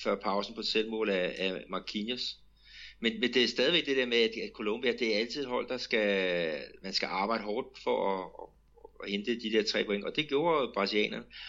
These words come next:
Og for bænken, der havde de jo Felipe Cou-, Coutinho, som kom ind, både mod Ecuador,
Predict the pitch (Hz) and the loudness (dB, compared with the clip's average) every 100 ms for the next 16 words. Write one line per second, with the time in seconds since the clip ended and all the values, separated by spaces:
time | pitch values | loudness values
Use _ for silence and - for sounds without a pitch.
0 | - - 104 113 120 143 151 156 151 147 | -14 -6 0 2 2 0 -2 0 0 -2
1 | 123 110 117 110 113 120 107 - 113 107 | -4 -6 -6 -6 -6 -8 -8 -8 -10 -2
2 | - 123 143 147 - 117 110 117 110 120 | 0 0 0 -4 -4 -4 -4 -2 2 0
3 | - - - - - - 135 160 139 - | 0 -12 -20 -16 -10 2 4 6 4 4
4 | 120 95 95 117 | 0 0 0 -2